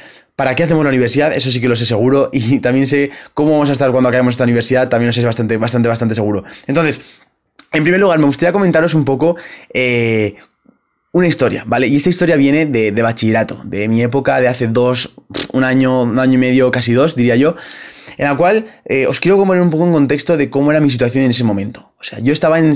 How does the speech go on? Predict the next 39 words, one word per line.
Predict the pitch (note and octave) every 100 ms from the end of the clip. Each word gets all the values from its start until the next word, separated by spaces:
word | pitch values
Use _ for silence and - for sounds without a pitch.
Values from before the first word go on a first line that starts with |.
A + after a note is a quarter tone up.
| -
en | B2 A#2+
primero | A#2 B2
de | C#3+
bachillerato | C3+ - G#2 A2+ B2 B2+ - -
y | F#2
la | F#2+
verdad | A#2
que |
estaba | A#2+ C3
bastante | B2+ A#2+ A#2+ A#2+
agobiado | G#2+ A2 A#2
con | A#2 A2+
los | G#2+
estudios. | G2 B2 C3+ C#3+ C#3+ - - - -
Eh, | G#2+ A2
yo, | A2 C#3+
por | D#3
ma-, | C#3+ A2+ - - -
por | A#2
suerte | - D#3+ E3
o | E3+
por | B2+
desgracia, | A#2+ A#2 C#3 D3 G3 -
eh, | A2
tenía | A2 A2+ B2 B2
que, | B2+ A#2 A2+ A2+ A2 A2 - -
que | -
salir | B2+ B2 C3
a |
las | B2 A#2+
cinco | B2 B2 C#3
todos | C3 B2+
los | A#2+
días | A#2 A2
de |
clase, | G2 A2+ C3 D3
lo | -
cual, | G#2+ A2+ A2+ -
pff, | -